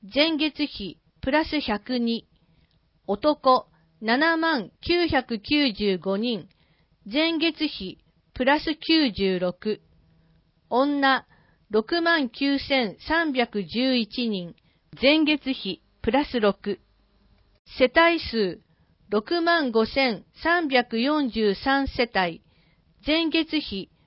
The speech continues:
プラス百八十。関東ど真ん中サミット情報。加須市、埼玉県、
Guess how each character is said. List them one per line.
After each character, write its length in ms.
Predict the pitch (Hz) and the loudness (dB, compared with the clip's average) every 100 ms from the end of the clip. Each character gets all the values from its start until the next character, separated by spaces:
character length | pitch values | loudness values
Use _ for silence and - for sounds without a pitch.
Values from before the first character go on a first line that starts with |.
| _ | _
プ 100 | - | 0
ラ 160 | 269 311 | 2 2
ス 160 | 330 302 | 0 -2
百 320 | 247 226 302 | -4 -2 -4
八 380 | 262 - 285 226 | -4 -4 -6 -2
十。 340 | 220 175 226 _ _ _ _ _ _ _ _ _ _ _ _ _ _ _ _ _ _ _ _ _ _ - | -2 -4 -8 _ _ _ _ _ _ _ _ _ _ _ _ _ _ _ _ _ _ _ _ _ _ -2
関 280 | 339 359 | 2 2
東 480 | 311 - 226 202 - - _ | 0 2 4 4 2 -8 _
ど 120 | 208 | 2
真 200 | 254 339 | 4 4
ん 120 | 339 311 | 4 0
中 340 | 294 269 269 | 4 6 6
サ 240 | - 247 | 4 0
ミ 140 | 254 370 | 0 -2
ッ 120 | - | -2
ト 140 | 349 | -2
情 300 | 302 320 302 | 0 2 2
報。 460 | 254 202 196 170 - _ _ _ _ _ _ _ _ _ _ _ _ _ _ _ | 2 -2 -2 -2 -8 _ _ _ _ _ _ _ _ _ _ _ _ _ _ _
加 140 | - | -4
須 240 | 240 311 311 | 0 2 0
市、 320 | - 175 - _ _ _ _ _ - | -4 -10 -12 _ _ _ _ _ 0
埼 200 | 262 285 | 0 2
玉 320 | 277 269 247 | 0 2 0
県、 300 | - 180 165 | -2 -8 -8